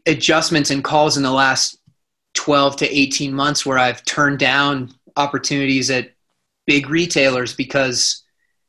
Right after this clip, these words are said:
it didn't fit the long-term strategy for what I thought,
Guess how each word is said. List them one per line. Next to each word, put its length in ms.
it 160
didn't 260
fit 460
the 400
long-term 600
strategy 600
for 240
what 180
I 120
thought, 420